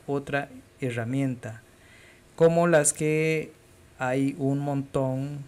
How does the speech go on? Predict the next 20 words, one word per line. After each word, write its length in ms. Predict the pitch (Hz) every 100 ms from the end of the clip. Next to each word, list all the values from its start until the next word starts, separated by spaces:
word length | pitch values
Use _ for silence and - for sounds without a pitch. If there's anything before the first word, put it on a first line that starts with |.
| -
de 140 | 127
otras 380 | 120 120 135 139
herramientas 720 | 143 147 151 143 151 165 - - - - - - -
que 160 | 165
nunca 600 | 165 170 170 165 170 170 160
meten 380 | 139 135 135
anuncios, 480 | 127 123 120 - 117
pero 200 | - 127
hasta 180 | 123 -
el 60 | 139
momento 600 | 143 165 175 180 180 175
con 200 | 143 135
Tiny 420 | 151 156 160 156
U 80 | 151
R 160 | 147
L 240 | 156 170 170
nunca 540 | 143 147 156 156 165
han 120 | 143
metido 560 | 139 135 139 139 143 143
anuncios, 760 | 139 131 135 147 - 151 151